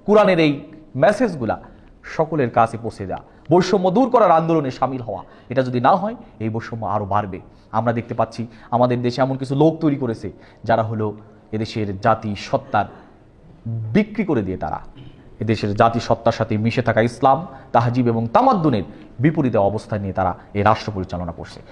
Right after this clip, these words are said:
এমন কিছু লোক আমরা আমাদের সমাজে দেখতে পাচ্ছি। আমরা দেখতে পাচ্ছি চোরা কারবারিদেরকে,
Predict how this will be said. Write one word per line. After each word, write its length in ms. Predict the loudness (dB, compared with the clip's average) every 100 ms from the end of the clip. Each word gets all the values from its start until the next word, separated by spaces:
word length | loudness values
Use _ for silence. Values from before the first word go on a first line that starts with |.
| -2 4
এমন 300 | 6 6 4
কিছু 220 | 2 2
লোক 140 | 2
আমরা 200 | 0 -2
আমাদের 220 | -4 -4 -6
সমাজে 300 | -8 -8 -10
দেখতে 220 | -12 -14
পাচ্ছি। 260 | -16 -16 -20 -20 -20 -2 2
আমরা 240 | 6 6
দেখতে 220 | 4 4
পাচ্ছি 400 | 2 2 2 0 0 -16 -20 -20 -20 -20 -20 -2
চোরা 200 | 4 6
কারবারিদেরকে, 640 | 6 6 4 2 -6 -10